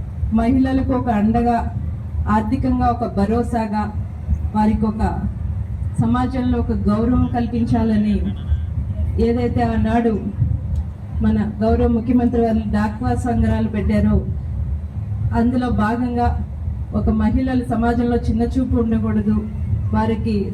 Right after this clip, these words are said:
సమాన హోదా, ఒక గౌరవం, కుటుంబానికి వారు కూడా ఒక భరోసా కల్పించుకునే విధంగా మన కూటమి ప్రభుత్వం ఈ కార్యక్రమాన్ని ఏర్పాటు చేయడం జరిగింది.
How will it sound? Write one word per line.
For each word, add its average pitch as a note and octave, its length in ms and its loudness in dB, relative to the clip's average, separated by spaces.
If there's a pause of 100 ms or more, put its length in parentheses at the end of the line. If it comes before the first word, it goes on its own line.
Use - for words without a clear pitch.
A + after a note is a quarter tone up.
(120)
సమాన B3 380 2
హోదా, A3+ 640 0 (320)
ఒక A3+ 140 0
గౌరవం, A#3 760 2
కుటుంబానికి B3+ 680 2
వారు G#3+ 320 -2
కూడా C4 340 0
ఒక A#3+ 260 -2
భరోసా A#3+ 500 0
కల్పించుకునే A#3 720 0
విధంగా G#3+ 680 0 (260)
మన G#3 140 2
కూటమి B3 420 0
ప్రభుత్వం A#3 440 0
ఈ A3 180 0
కార్యక్రమాన్ని G#3+ 800 0
ఏర్పాటు A3 400 -2
చేయడం G#3+ 220 -2
జరిగింది. G#3 520 0